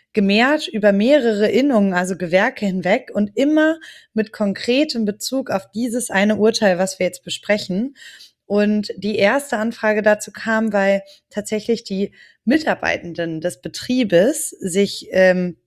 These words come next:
bei, beim Betriebsinhaber gemeldet haben und gesagt haben, „Guck mal, es gibt ein neues E U G H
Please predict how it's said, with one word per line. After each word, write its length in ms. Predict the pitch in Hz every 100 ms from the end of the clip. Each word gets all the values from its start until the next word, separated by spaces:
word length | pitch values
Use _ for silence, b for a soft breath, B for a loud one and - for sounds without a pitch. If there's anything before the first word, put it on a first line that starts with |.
| -
bei, 480 | 170 175 180 180 196 - -
beim 180 | 180 185
Betriebsinhaber 600 | 175 247 247 202 196 185
gemeldet 360 | 180 180 202 208
haben 160 | 220
und 100 | 190
gesagt 280 | 196 196 190
haben, 200 | 190 185 - B B B B
„Guck 220 | - 330 330
mal, 240 | 247 247
es 140 | 214
gibt 200 | - 214
ein 140 | 196 208
neues 300 | 208 214 -
E 160 | 202 196
U 20 |
G 220 | 214 208
H 220 | 226 254